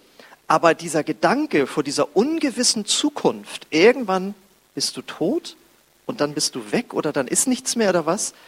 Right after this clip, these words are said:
das ist weg. Das heißt, ich habe diese Hoffnung,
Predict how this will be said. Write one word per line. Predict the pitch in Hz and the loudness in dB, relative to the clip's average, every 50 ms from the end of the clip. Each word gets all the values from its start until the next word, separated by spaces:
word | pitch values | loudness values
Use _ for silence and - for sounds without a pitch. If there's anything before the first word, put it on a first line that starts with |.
| - - - _ _ | -20 -20 -20 _ _
das | - 147 143 - - | 2 2 2 2 0
ist | 151 - - 151 | -2 -2 -2 0
weg. | 185 185 - - - | 0 -2 -2 -4 -10
Das | - 131 - - - | -10 -10 -8 -4 -2
heißt, | 165 175 170 - | -2 -2 -2 -4
ich | 139 - - | -8 -8 -8
habe | 147 - | -8 -8
diese | - 151 123 131 120 - - - | -8 -6 -4 -4 -6 -4 -2 0
Hoffnung, | 262 277 269 - - - 151 135 135 156 226 | 0 0 0 -2 -6 -6 -4 -4 -4 -6 -8